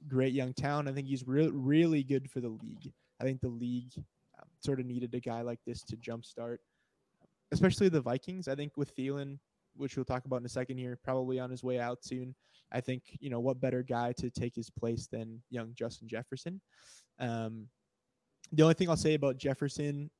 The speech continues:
in terms of, I guess, drafting him is <laughs> I did a dynasty startup a few weeks ago, and somehow I have Jefferson, A J Brown, and Ridley all on my starting lineup. Um, don't know how it happened,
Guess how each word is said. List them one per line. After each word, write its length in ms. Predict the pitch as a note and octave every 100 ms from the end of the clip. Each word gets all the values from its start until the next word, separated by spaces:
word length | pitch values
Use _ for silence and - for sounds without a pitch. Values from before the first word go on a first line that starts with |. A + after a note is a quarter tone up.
| -
in 380 | C3+ B2 A#2+ B2+
terms 260 | C#3+ C3+
of, 240 | C3 B2 - _ _ -
I 60 | C#3
guess, 220 | C3+ -
drafting 500 | - B2 B2+ - D3+
him 300 | D3+ D#3 D#3+ _ _ -
is 440 | C#3 C3+ B2 - - D#3+
<laughs> 200 | - -
I 260 | C#3+ D3+
did 180 | D3 D#3+
a 60 | D3+
dynasty 440 | C#3 C3+ C#3 C#3
startup 380 | C3 B2 B2+ B2
a 60 | C3
few 180 | B2+
weeks 200 | B2+ B2+
ago, 280 | C#3 C#3+ E3+ - _ _ -
and 320 | C#3+ C#3 B2+
somehow 400 | C3 D3+ F3 F#3 F3
I 120 | C#3+
have 380 | C#3+ C3 B2 A#2+ _ -
Jefferson, 640 | C3 C#3 B2+ D#3+ - D#3+ -
A 160 | C3+ C3
J 200 | C#3 C3+
Brown, 360 | B2+ B2+ B2+ B2+
and 240 | B2+ B2+
Ridley 520 | B2 B2+ C3+ C#3+ D3+ - -
all 180 | C3
on 100 | C3+
my 100 | C3
starting 340 | C3 C3 B2+ B2+
lineup. 360 | B2 B2+ C#3+ D3 C#3+ _ - - _ _ _ _ -
Um, 640 | B2+ A#2+ A#2 A#2 A#2 A2+ A#2+ _ _ _ - - _ -
don't 120 | F#3
know 120 | A#3+
how 180 | A#3+ A#3
it 60 | G3
happened, 500 | G3 G#3 C3 A#2+